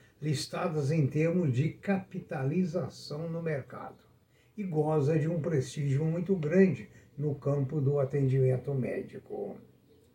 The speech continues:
A Polícia Federal está mirando o, o Bitcoin Banco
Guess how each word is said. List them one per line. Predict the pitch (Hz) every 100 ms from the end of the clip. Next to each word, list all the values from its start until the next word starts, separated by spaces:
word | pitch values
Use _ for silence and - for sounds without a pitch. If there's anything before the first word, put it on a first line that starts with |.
| _ _ _ _ -
A | 143
Polícia | 139 240 240 220 196
Federal | 185 139 - 147 110
está | - 170 151
mirando | 143 143 185 151 104 98 95 - - _ _ -
o, | 147 151 143 139 139 127 117 - - - - _ _ - _ _ _ _
o | 139
Bitcoin | 135 226 - - 165 175 143
Banco | 156 180 123